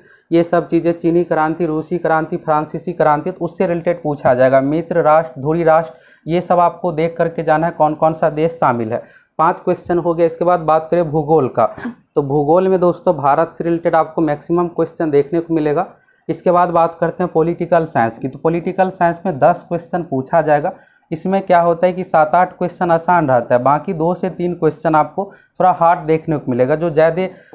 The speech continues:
हाईलाइट अनुच्छेद नहीं है, ये सब पूछ दिया जाता है। पॉलिटिकल साइंस में आप पूरा स्कोर कर लीजिएगा और आपको जो ज़्यादा ध्यान देना है पॉलिटिकल साइंस पर, क्योंकि इसमें आप दस में से आप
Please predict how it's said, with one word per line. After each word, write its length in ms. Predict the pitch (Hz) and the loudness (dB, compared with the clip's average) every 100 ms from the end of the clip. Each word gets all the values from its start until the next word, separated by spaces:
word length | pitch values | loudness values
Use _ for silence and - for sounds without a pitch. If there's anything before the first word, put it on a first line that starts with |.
| - 156 | -6 0
हाईलाइट 360 | 156 175 175 | 2 2 2
अनुच्छेद 440 | 156 165 165 175 175 | 2 0 -2 -2 0
नहीं 200 | 170 175 | -2 -2
है, 80 | 175 | -2
ये 160 | 170 | -2
सब 240 | 170 170 160 | 0 -2 -2
पूछ 240 | 156 147 | -4 -2
दिया 220 | 123 113 | 2 2
जाता 260 | 113 117 131 | 2 0 0
है। 120 | 131 | -2
पॉलिटिकल 560 | 156 160 170 190 196 190 | 0 0 0 -2 0 0
साइंस 300 | 180 175 170 180 | 0 -2 -2 0
में 60 | |
आप 120 | 170 175 | 0 0
पूरा 220 | 156 175 | 2 2
स्कोर 280 | 165 - 170 | 0 0 0
कर 160 | 160 160 | 0 0
लीजिएगा 420 | 165 147 151 190 - _ _ 147 | 0 0 0 0 -6 _ _ 2
और 120 | 156 | 2
आपको 280 | 170 170 180 | 2 -2 -4
जो 100 | 175 | 2
ज़्यादा 280 | 156 151 175 | 2 2 0
ध्यान 340 | 139 170 175 | -2 0 2
देना 160 | 165 170 | 0 0
है 100 | 170 | 0
पॉलिटिकल 520 | 160 165 165 165 180 170 | 0 0 -2 0 0 0
साइंस 340 | 147 120 120 | 0 -2 -2
पर, 140 | - | -8
क्योंकि 380 | 123 165 170 180 | -4 -2 -2 -4
इसमें 220 | 175 190 180 | -6 0 0
आप 200 | 175 147 | 0 2
दस 220 | 170 175 | 0 2
में 120 | 175 | -2
से 140 | 160 196 | 0 0
आप 300 | 147 165 | 2 2